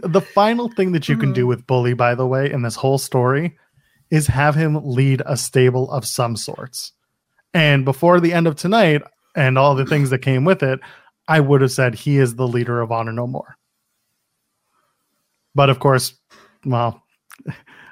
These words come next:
Speaker 1: not
Speaker 2: mean,
Speaker 1: gonna,
Speaker 2: I could
Speaker 1: can't really
Speaker 2: see
Speaker 1: do
Speaker 2: it.
Speaker 1: that now.
Speaker 2: I could see him being the leader of something like Honor No More, joining, like, a Violent by Design, but something has ha-, something's gotta happen first to make him be like a, "Man, I'm mad now." Meh, meh, meh, meh, meh. So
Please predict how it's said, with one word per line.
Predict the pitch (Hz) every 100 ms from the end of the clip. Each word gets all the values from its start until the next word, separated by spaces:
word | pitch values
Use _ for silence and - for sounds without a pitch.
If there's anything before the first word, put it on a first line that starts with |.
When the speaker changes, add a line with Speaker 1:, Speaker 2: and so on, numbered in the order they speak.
| _
Speaker 1:
not | 147 143
Speaker 2:
mean, | 143
Speaker 1:
gonna, | 302
Speaker 2:
I |
could | - 330 247 -
Speaker 1:
can't | 202 165
really | 143
Speaker 2:
see | 135
Speaker 1:
do | 156
Speaker 2:
it. | 131
Speaker 1:
that | 117
now. | 117 117 123 - _ _ _ -
Speaker 2:
I | 285
could | 320 339
see | - 302 311
him | 311 262
being | 262 262
the | 240
leader | 254 247
of | 202
something | - - 240 240 254 262
like | 254 247 -
Honor | 247 240 240
No | 247
More, | 240 240 233
joining, | 185 202 220 233 226
like, | 208 175 156 -
a | 185
Violent | 160 170 190 214 226
by | 196 196 202
Design, | 190 180 180 185 196
but | 180 170
something | - 269 269 240
has | 190
ha-, | 160 175 - - _
something's | - 294 320 285
gotta | 208 220 214
happen | 202 220 214 196 180
first | - 226 214 -
to |
make | 208 202 214
him | 214
be | 202 208
like | 196 190 190
a, | 175 156 131 - - -
"Man, | 294
I'm | 440 415 349 269 359 392
mad | 359 440 427 320
now." | 269 247
Meh, | 320 359
meh, | 339 294
meh, | 285 277 262
meh, | 254
meh. | 254 233 190 170 180
So | - 170 151 143 139 143